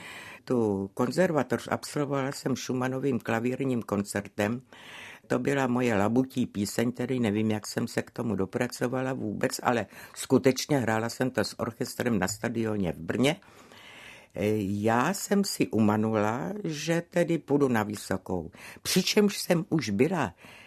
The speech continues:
na klavíristu tenkrát, nebo na klavíristku stará bába, protože já jsem, eh, v devatenácti maturovala,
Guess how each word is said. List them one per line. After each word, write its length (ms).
na 180
klavíristu 840
tenkrát, 680
nebo 220
na 160
klavíristku 720
stará 580
bába, 460
protože 440
já 160
jsem, 320
eh, 120
v 160
devatenácti 1080
maturovala, 960